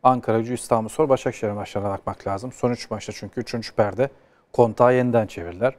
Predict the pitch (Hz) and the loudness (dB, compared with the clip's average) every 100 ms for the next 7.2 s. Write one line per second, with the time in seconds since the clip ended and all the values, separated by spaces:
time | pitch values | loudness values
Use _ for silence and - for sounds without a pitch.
0 | 139 - 139 131 135 127 127 123 123 117 | -6 -2 -2 0 4 4 4 2 2 6
1 | 123 120 131 120 135 _ _ _ _ _ | 6 6 4 4 0 _ _ _ _ _
2 | _ - 147 - _ 123 110 113 147 151 | _ -16 -16 -18 _ 0 2 6 6 8
3 | 135 135 - 123 127 - 139 135 - - | 4 4 -4 -2 -2 4 4 4 -4 0
4 | 127 135 127 131 - 127 123 110 92 92 | 2 4 4 2 6 6 6 0 -6 -10
5 | 113 _ _ _ _ 123 135 143 135 143 | -12 _ _ _ _ 2 8 8 10 8
6 | 139 131 135 127 131 135 127 113 107 98 | 8 6 6 6 4 4 2 2 -2 -6
7 | 95 131 | -4 -4